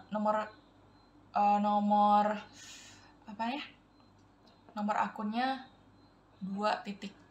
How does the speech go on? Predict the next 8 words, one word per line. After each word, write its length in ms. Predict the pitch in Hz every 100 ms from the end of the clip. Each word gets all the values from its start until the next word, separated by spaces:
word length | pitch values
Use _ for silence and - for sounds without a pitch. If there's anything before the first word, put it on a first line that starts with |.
| -
tiga. 480 | 180 185 208 - - -
Nah, 160 | 185 180
ini 80 | 208
satu 240 | 233 220 226
titik 240 | 208 202
dua 160 | 190 196
nih. 160 | 190 180 - - - 208
Biasanya 560 | 240 294 294 214 254